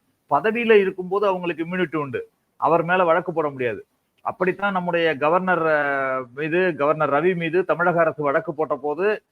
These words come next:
உச்சநீதிமன்றம் அவருடைய செயலாளருக்கு நோட்டீஸ் அனுப்பியது, அவருக்கு நேரடியாக நோட்டீஸ் அனுப்பவில்லை.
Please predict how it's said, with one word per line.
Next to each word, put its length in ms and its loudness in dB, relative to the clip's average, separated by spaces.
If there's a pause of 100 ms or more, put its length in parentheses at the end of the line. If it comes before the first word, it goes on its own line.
(100)
உச்சநீதிமன்றம் 840 -2
அவருடைய 500 -2
செயலாளருக்கு 560 2
நோட்டீஸ் 300 -2
அனுப்பியது, 460 0 (220)
அவருக்கு 440 0
நேரடியாக 460 2
நோட்டீஸ் 280 -2
அனுப்பவில்லை. 400 -4